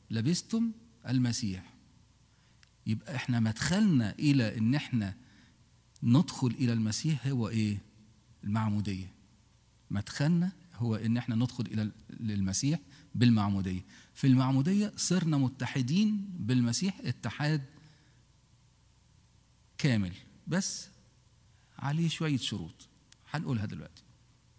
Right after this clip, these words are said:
عليه شوية شروط هنقولها دلوقتي. يبقى، يبقى، آه، آه، لازم نعرف إن، إن، آه، هذه البنوة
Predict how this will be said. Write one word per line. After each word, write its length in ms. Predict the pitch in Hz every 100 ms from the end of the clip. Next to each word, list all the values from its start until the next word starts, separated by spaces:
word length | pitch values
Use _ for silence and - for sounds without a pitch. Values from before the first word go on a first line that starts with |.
| -
عليه 220 | 127 127
شوية 260 | 127 127 120
شروط 440 | - 127 143 -
هنقولها 280 | 117 101 92
دلوقتي. 420 | 101 - - - - - - - - - - - - - - - -
يبقى، 720 | 139 120 127 120 120 113 113 - - - - -
يبقى، 440 | 131 120 - 113 95 71
آه، 640 | - - - 117 110 110 -
آه، 460 | 113 110 107 104 - - - - _
لازم 340 | 120 135 156 131
نعرف 520 | 151 165 196 185 -
إن، 500 | 127 120 117 113 110 107 107 110 104 - -
إن، 400 | 120 110 107 104
آه، 520 | 107 104 107 107 104 - - _ _ _ _ _ _ _ _
هذه 540 | 117 113 131 123 165 175
البنوة 720 | 117 120 139 175 131 104 -